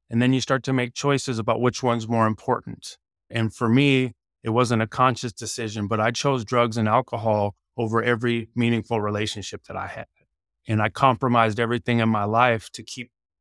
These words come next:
using. And I remember having no gas and still having to pick up drugs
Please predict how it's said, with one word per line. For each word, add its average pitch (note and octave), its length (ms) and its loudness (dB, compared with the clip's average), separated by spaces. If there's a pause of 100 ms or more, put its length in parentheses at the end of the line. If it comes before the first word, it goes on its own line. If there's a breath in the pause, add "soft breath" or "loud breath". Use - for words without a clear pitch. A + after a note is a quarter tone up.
using. A#2 480 -14 (680)
And B2+ 120 0
I A#2+ 60 6
remember C3 420 4
having A#2+ 320 2
no A#2+ 140 4
gas B2+ 680 0 (320)
and A2 240 -4
still C3+ 300 0
having A#2+ 340 2
to A#2 60 0
pick B2+ 220 -6
up A2+ 180 -6
drugs - 640 -10